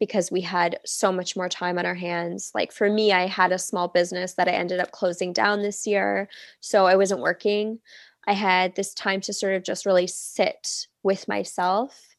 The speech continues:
and I no longer kind of felt the need to hide. And I basically spent the year just getting over it and,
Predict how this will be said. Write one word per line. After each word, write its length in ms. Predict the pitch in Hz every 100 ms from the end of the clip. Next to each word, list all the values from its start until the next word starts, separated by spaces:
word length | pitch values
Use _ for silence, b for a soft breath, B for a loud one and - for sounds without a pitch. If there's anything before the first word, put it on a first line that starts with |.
| b b b -
and 420 | 202 190 180 180 -
I 60 | 196
no 220 | 196 190
longer 760 | 185 180 190 185 180 180 196 _ _ _ _ _ -
kind 120 | 240
of 60 |
felt 320 | - 170 - -
the 80 |
need 200 | 226 240 254
to 80 |
hide. 420 | 247 247 247 269 285 _ _ b b b b _ 208
And 440 | 202 190 185 185 - _ - -
I 80 |
basically 360 | 208 294 294 202
spent 260 | 196 196 185
the 80 | 190
year 260 | 185 180
just 460 | 175 175 - - - _ _ _ _ _
getting 260 | 202 185 180
over 380 | 170 180 170 170
it 240 | 101 -
and, 360 | - 180 170